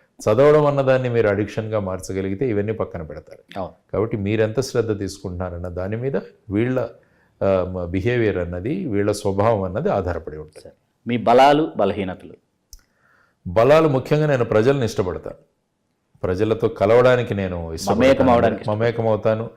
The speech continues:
Speaker 1: నాకు ఎక్కడ ఈ డిఫరెన్సెస్ ఏం లేవు. నేను ఎక్కడైనా ఏ ఆటోల్లో తేలగలను, ఎక్కడికైనా మోటార్ సైకిల్ మీద వెళ్ళిపోగలను. ఆ విధమైన ఈ భేషజాలు ఇవేమీ ఉండదు. ప్రజల్లో కలవడం, మ్యాక్సిమం ప్రజల్లో కలవడానికి నేను ఇష్టపడతాను. అది నా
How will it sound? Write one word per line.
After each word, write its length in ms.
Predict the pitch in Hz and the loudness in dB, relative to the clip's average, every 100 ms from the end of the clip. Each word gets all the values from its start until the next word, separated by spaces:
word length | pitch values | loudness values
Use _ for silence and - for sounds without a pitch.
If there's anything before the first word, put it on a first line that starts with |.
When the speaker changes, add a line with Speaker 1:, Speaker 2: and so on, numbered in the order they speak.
| _ _ _ - | _ _ _ -6
Speaker 1:
నాకు 120 | 101 | 0
ఎక్కడ 240 | 98 98 113 | 0 2 4
ఈ 340 | 107 98 98 | 4 2 0
డిఫరెన్సెస్ 600 | 92 92 113 110 110 104 | -2 0 2 2 0 -2
ఏం 160 | 104 104 | -2 -2
లేవు. 120 | 104 | -2
నేను 180 | 95 90 | -2 -4
ఎక్కడైనా 380 | 85 101 101 101 | -4 -2 0 0
ఏ 220 | 92 92 90 87 90 | -2 -4 -6 -12 -6
ఆటోల్లో 380 | 98 95 98 98 | -4 -2 0 0
తేలగలను, 540 | 95 95 95 92 95 | 0 -2 -2 -2 -6
ఎక్కడికైనా 340 | 92 92 92 92 | -8 -8 -8 -8
మోటార్ 260 | 90 92 | -8 -6
సైకిల్ 280 | 90 95 92 | -4 -4 -6
మీద 140 | 92 92 | -8 -8
వెళ్ళిపోగలను. 560 | 90 87 90 87 92 | -8 -8 -8 -8 -10
ఆ 100 | 90 | -10
విధమైన 540 | 90 90 90 95 92 87 _ _ _ _ - | -8 -6 -6 -6 -8 -12 _ _ _ _ -6
ఈ 360 | 95 92 87 80 | -4 -2 -4 -2
భేషజాలు 520 | 101 101 110 107 104 | 0 0 2 2 2
ఇవేమీ 420 | 104 95 92 92 | 0 -2 -4 -6
ఉండదు. 320 | 90 87 90 | -8 -8 -8
ప్రజల్లో 460 | 175 - 107 110 117 | -6 -2 2 2 2
కలవడం, 600 | - 104 110 117 120 87 | 2 2 2 0 -4 -4
మ్యాక్సిమం 1040 | 101 123 113 139 139 131 120 113 104 101 98 | -2 -2 -2 -2 -2 -4 -4 -6 -6 -10 -4
ప్రజల్లో 340 | 101 104 104 | -2 -2 -2
కలవడానికి 540 | 101 98 95 90 113 190 | -4 -4 -4 -6 -8 -8
నేను 160 | 139 | -8
ఇష్టపడతాను. 600 | 85 - 82 78 80 85 | -10 -12 -12 -12 -14 -16
అది 160 | 85 95 | -12 -10
నా 100 | 92 | -10